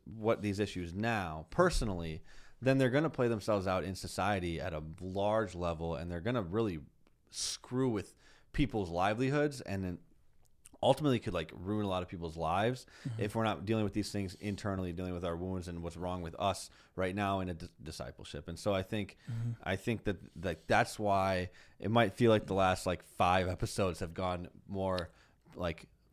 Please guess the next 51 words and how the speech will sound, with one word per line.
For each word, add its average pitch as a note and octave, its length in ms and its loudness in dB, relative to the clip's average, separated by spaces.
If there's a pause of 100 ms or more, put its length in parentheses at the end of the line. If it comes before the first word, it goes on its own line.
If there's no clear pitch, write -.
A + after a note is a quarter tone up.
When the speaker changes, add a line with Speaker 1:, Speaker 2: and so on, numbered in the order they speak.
Speaker 1:
political, A#2 640 6
but A2+ 220 4
I A2 120 8
don't C3 200 4
Speaker 2:
Right. D#3+ 120 -6
Speaker 1:
think B2+ 240 -2
it's A2+ 120 -2
possible A#2 460 2
to - 40 -12 (100)
talk G2 120 0
about G2 380 0 (880)
the G2 100 -2
Bible, G2 380 4
like F#2+ 180 0
you F#2 60 -6
said, G#2+ 220 2
like, E2+ 140 -2 (120)
politics A2 480 0
is F2+ 160 -8
only, G2 320 -2
like, F2+ 220 -4
the F2+ 80 -8
governing F#2 760 -4
of D#2+ 340 -8
over E2 220 -4
a D#2 40 -4
hundred E2+ 240 -6
fifty D#2+ 240 -8
people. D#2+ 320 -8
Speaker 2:
Right. C2 80 -6
Speaker 1:
So D#2 280 -4 (680)
Speaker 2:
Right, F3+ 160 12
you F3+ 80 10
have F#3+ 100 10
to A3 80 6
give F#3+ 140 6
to E3 80 2
Caesar D3+ 260 4
what C#3 100 0
Caesar's C3 280 0
and B2 80 4
what - 160 -2
God B2 160 2
was A2+ 100 2
God's, A#2 240 -2
what, A#2 180 -2
what C3 280 2
your B2+ 180 0
other A#2+ 160 0
guest A#2 280 -2
said A2+ 220 0